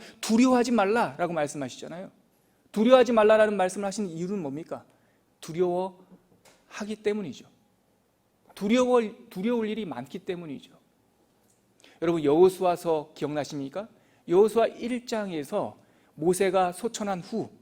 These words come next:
하나님께서 여호수아에게 나타나서 한, 첫 번째 하신 말씀이 "여호수아야, 두려워하지 말라,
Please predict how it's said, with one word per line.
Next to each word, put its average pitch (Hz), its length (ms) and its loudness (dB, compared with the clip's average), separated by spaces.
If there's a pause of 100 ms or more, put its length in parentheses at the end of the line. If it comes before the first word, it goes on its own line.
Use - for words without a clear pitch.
(200)
하나님께서 185 680 -4
여호수아에게 156 520 -2
나타나서 135 520 -10 (200)
한, 254 280 -8
첫 - 200 -8
번째 285 240 -2
하신 226 180 -4
말씀이 165 560 -6 (500)
"여호수아야, 143 640 -4 (640)
두려워하지 110 560 -12
말라, - 240 -20